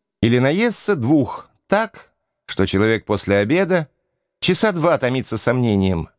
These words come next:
будет ли он жив к вечеру, как это делают иные. Слуги за обедом суются, как угорелые,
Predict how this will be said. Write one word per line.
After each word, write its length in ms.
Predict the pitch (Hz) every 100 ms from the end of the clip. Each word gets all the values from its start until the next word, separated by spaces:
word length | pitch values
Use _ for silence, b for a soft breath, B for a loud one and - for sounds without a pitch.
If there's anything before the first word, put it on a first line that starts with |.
| -
будет 500 | 92 151 226 202 196
ли 80 | 175
он 180 | 170 135
жив 300 | 80 143 -
к 100 | -
вечеру, 680 | 90 127 107 - 80 71 - _ _ _ _ -
как 260 | - 85 -
это 220 | 92 -
делают 460 | 78 123 139 113 -
иные. 520 | 87 78 69 65 71 _ _ _ _ _ _ -
Слуги 600 | - 170 226 233 156 175
за 180 | 147 160
обедом 400 | 160 202 151 117
суются, 560 | - 117 120 110 - 104
как 200 | 120 117
угорелые, 720 | 104 120 175 185 180 165